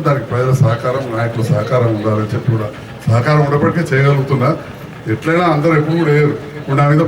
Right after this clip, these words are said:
పోటీ పన్నెండు మంది నిలబడ్డారు, మిగతా ప-, పదకొండు మంది నా మీద ఉంటారే మాట్లాడతారు కదా, ఉంటారే మాట్లాడతారు కదా. అవి, అవి చూపించాల్సి వస్తుంది మా వాళ్ళు టీవీలలో దాంట్లో దాంట్లో. వీళ్ళు చూపించకపోతే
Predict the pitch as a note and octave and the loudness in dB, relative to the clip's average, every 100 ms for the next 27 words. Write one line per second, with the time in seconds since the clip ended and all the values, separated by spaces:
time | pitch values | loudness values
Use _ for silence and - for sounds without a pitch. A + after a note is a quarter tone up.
0 | D3+ D#3+ F3+ A#2+ D3 C#3 D3+ D3 B2+ A2 | 2 2 2 2 2 2 2 4 2 0
1 | - - - - D3+ F#3+ F3+ D#3+ D#3 E3 | -4 -10 -10 -2 2 2 2 2 2 2
2 | F3+ G3 G3 F#3+ G3 F#3+ F#3 E3 E3+ F3+ | 2 4 4 4 4 4 4 4 4 2
3 | F3+ F3 F3 E3 E3 E3 E3+ - - - | 2 0 -2 0 2 2 0 -4 -12 -12
4 | - - - - - - - - G#3 G#3 | -14 -14 -14 -14 -12 -6 0 2 4 4
5 | G3 F#3+ F#3 F3 E3+ E3 - - - - | 4 4 2 2 4 2 -2 -12 -10 -2
6 | G#3+ A3 F#3+ G3 A3+ - G3+ F#3 G3 F3+ | 0 0 0 0 0 2 2 4 2 4
7 | E3 E3 D3+ D3+ D#3+ D3+ D3 D#3+ D#3 D3 | 2 4 4 4 4 4 4 4 4 4
8 | C#3 B2+ A2+ A2 G#2+ G#2 - - - - | 2 0 -2 -2 -4 -8 -12 -16 -14 -2
9 | F#3+ G#3+ G#3 G#3 G#3 G#3+ G#3 G#3 | 2 4 4 2 2 2 2 2